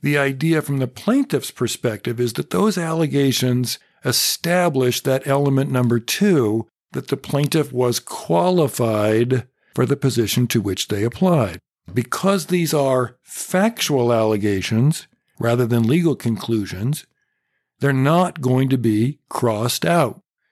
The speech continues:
If it was a legal conclusion, that gets crossed out in this analysis. Facts are not legal conclusions. Moreover, at the twelve B six stage, courts say that we will presume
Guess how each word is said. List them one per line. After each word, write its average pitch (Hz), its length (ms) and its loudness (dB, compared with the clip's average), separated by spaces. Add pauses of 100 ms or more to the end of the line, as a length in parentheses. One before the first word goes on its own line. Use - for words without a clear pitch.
(180)
If 123 160 -6
it 139 80 -4
was 135 160 0
a 127 140 2
legal 165 500 2
conclusion, 117 960 0 (280)
that 143 220 -2
gets 143 220 -2
crossed 143 500 0
out 185 300 0
in 123 140 -2
this 107 180 -2
analysis. 101 840 -4 (840)
Facts - 840 -2 (100)
are 135 180 0
not 139 600 0 (260)
legal 180 320 2
conclusions. 101 800 -4 (100)
Moreover, 190 920 2
at - 140 -4
the 151 100 -2
twelve 165 380 0
B 143 140 2
six - 360 -2
stage, 110 600 -4 (440)
courts 214 400 0
say 156 280 2
that 151 360 -4
we 233 160 4
will 254 220 0
presume 165 1000 0